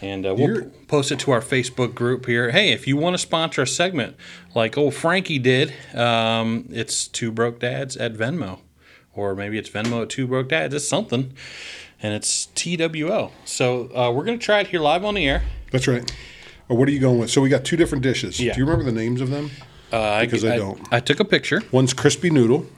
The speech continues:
Speaker 1: One is crispy noodle.
Speaker 2: with chicken and shrimp.
Speaker 1: Um, so we got pho. What, what's in the pho? What kind of pho do we get?
Speaker 2: We got beef and brisket.
Speaker 1: And brisket, that's right. They had some other, they had, like,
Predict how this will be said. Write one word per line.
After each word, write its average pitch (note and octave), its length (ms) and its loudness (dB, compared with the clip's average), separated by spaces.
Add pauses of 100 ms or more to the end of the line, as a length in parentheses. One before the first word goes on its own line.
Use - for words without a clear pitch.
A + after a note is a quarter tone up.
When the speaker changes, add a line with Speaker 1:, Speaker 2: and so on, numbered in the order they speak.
(160)
Speaker 1:
One A#2 160 -2
is C#3+ 140 0
crispy - 400 -4
noodle. A2+ 260 4
Speaker 2:
with C3 80 -6
chicken B2 320 0
and C3 120 0
shrimp. G2 320 -2 (300)
Speaker 1:
Um, B2 920 4 (340)
so - 180 2
we B2+ 60 4
got - 160 2
pho. F#3 280 4
What, F3+ 220 2
what's F3+ 240 0
in G3+ 60 2
the D3 80 0
pho? B2 220 2
What A2 180 -4
kind B2 200 0
of A#2 100 -6
pho G#2+ 180 -2
do G2+ 80 -4
we F#2+ 100 -12
get? F#2+ 340 -14
Speaker 2:
We A2+ 140 2
got A2 240 0 (180)
beef C3 360 0
and G2 200 -6
brisket. A2+ 420 -2
Speaker 1:
And A2 220 -4
brisket, G#2 400 -4
that's G2 200 -12
right. F#2 260 -8
They C#3 80 2
had E3+ 140 -2
some D#3 160 -2
other, D3 400 0
they C3+ 80 2
had, A#2+ 100 -2
like, G#2 140 -4